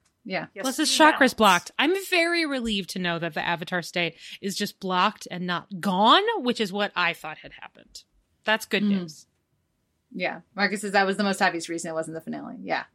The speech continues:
Speaker 1: definitely. So, <sighs> very excited. So, looking forward to our conversation tomorrow. Um, yes.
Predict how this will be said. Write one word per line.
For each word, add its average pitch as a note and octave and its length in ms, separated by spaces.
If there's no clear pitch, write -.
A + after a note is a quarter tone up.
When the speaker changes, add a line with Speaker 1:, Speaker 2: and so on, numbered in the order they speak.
Speaker 1:
definitely. D#3+ 460
So, - 280
<sighs> F4 440
very G#3 180
excited. C#3 400
So, A#3+ 200
looking B3 300
forward A#3 240
to C4+ 60
our C4 100
conversation C4 540
tomorrow. F#3 680
Um, E3+ 600
yes. - 380